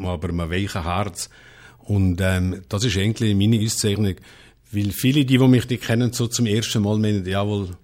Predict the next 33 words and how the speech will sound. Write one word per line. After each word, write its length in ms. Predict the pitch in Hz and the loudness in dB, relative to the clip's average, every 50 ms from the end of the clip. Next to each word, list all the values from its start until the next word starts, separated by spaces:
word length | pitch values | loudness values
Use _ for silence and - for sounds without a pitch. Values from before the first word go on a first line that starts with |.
| _ _ _ - - - _ - | _ _ _ -20 -20 -20 _ -4
da 120 | - 104 | -2 0
geht's 280 | 101 113 101 - - - | 0 0 0 0 0 0
hart 360 | 101 107 110 107 - - - - | 0 0 0 -2 -6 -10 -6 0
durch“, 360 | - 113 110 110 - - - _ - - _ _ - | 0 2 2 0 -2 -6 -14 _ -20 -20 _ _ -10
aber 220 | 95 87 92 87 | -8 -6 -6 -6
doch 360 | 85 95 101 107 107 - - | -2 -2 -2 -2 -2 -4 -6
hat 100 | - 95 | -6 -6
er 80 | 95 90 | -6 -6
eine 140 | 85 80 - | -6 -6 -6
soziale 540 | - 85 - - 101 95 95 104 104 101 | -6 -6 -6 -4 -4 -2 0 0 0 0
Ader 540 | 90 92 98 104 101 107 104 104 98 95 87 | 0 2 0 0 0 -2 -2 -2 -2 -4 -4
und 140 | 98 90 85 | -4 -4 -2
ein 180 | 82 85 85 80 82 - - - | -2 -2 -4 -4 -6 -8 -10 -8
grosses 440 | - 85 92 98 90 - 98 - - | -4 -4 -4 -2 -2 -2 -4 -4 -4
Herz 340 | - 82 90 95 92 - - - - - - | -4 -4 -4 -4 -6 -10 -16 -18 -20 -20 -20
für 180 | - - - | -14 -12 -10
viele 320 | 78 73 95 95 101 104 85 | -6 -4 -2 0 0 0 0
Anliegen 540 | 90 95 95 95 92 87 87 90 85 80 - - - - - _ _ _ _ | 0 0 0 0 -2 -2 -2 -2 -4 -4 -6 -10 -20 -20 -20 _ _ _ _
von 400 | - - - - 95 90 90 92 | -20 -14 -6 -4 -4 -4 -2 -2
Menschen 480 | 87 90 92 95 98 95 - - - 95 | -2 -2 -2 -2 -4 -6 -6 -6 -6 -6
und 260 | 95 - - 90 80 | -6 -6 -8 -10 -8
vor 120 | - 95 | -6 -4
allem 180 | 85 90 95 101 | -4 -2 -2 -2
von 140 | 87 95 82 | -2 -4 -2
Menschen, 520 | 85 87 95 101 95 - - 110 101 92 - - - - - - _ - | -2 -2 -2 -2 -4 -4 -4 -4 -4 -4 -6 -12 -20 -20 -20 -20 _ -10
wo 200 | - 85 87 82 | -8 -6 -6 -4
denen, 260 | 78 95 95 101 98 | -2 0 0 2 2
wo 60 | 92 | 0
es 100 | 85 - | 0 0
nicht 160 | 98 95 101 | -2 -2 0
so 180 | 101 - - 92 | 0 -2 -2 -2
gut 300 | 85 92 92 92 87 - | -2 -2 -4 -4 -4 -4
geht 360 | - 85 82 85 85 - - | -4 -4 -4 -4 -4 -8 -16